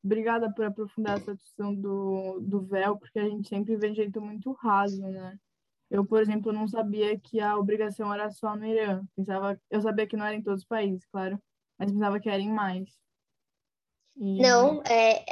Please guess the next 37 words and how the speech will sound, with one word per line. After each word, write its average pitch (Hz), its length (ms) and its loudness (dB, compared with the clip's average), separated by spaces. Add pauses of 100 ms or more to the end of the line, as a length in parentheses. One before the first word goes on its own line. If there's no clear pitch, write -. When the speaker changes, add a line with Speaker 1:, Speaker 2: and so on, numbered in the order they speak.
(220)
Speaker 2:
eu, 277 160 10 (160)
eu 330 160 10
achava, 226 640 2 (120)
quando 262 200 0
eu 302 140 4
criei 214 380 0
o 202 60 -8
Desoriente, 208 720 -2
eu 226 160 2
achava 262 340 0
que, 254 60 -14 (260)
que 240 520 -2
na 240 180 2
Arábia 269 340 4
Saudita 269 460 -4
também 262 360 -2
era 247 600 0
obrigatório. 240 680 -4 (480)
E 233 60 -4
aí 240 60 4
eu 247 40 2
comecei 294 300 0
a 277 40 2
seguir 262 340 -4
uma 330 100 -2
mu-, 233 180 -6
uma 226 160 -4
brasileira 226 520 -2
que - 160 -12
mora 208 260 -4
lá, 190 240 -2
não 240 80 -8
sei - 160 -10
se - 80 -8
vocês - 300 -14
conhecem 202 600 -4
a 190 420 -6